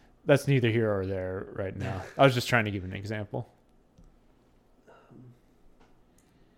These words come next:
Speaker 2: yeah, so maybe I'll say this more succinctly.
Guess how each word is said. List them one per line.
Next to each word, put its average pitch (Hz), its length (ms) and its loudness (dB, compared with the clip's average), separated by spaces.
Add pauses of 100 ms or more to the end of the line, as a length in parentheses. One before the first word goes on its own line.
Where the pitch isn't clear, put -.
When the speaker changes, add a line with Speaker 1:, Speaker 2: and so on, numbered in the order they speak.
(300)
Speaker 2:
yeah, - 200 -10
so 127 640 -4 (240)
maybe 127 260 -4
I'll 143 60 -2
say 147 180 -2
this 131 180 -4
more 113 180 -4
succinctly. 113 800 -6